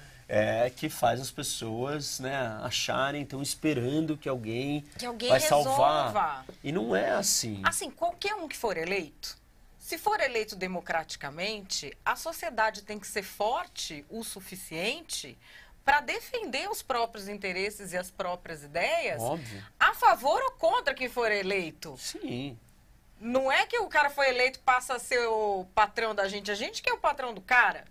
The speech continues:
Speaker 1: É, não, e assim, tem uma coisa que, é, ainda no Brasil não tá claro, é que, é, a,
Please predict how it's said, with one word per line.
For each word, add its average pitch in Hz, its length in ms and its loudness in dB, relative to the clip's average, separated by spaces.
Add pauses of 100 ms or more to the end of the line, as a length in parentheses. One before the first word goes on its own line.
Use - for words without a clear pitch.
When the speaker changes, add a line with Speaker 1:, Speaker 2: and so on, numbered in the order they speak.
Speaker 1:
É, 98 440 -6
não, 170 260 4
e 190 220 2
assim, 180 340 4
tem 156 140 -6
uma 160 100 -4
coisa 151 260 -6
que, 135 380 -6
é, 113 320 -6
ainda 120 180 -4
no 120 80 -4
Brasil 117 380 -2
não 120 100 -6
tá 113 160 -2
claro, 120 300 0
é 127 60 -4
que, 120 440 -8 (400)
é, 107 520 0 (260)
a, 117 260 -6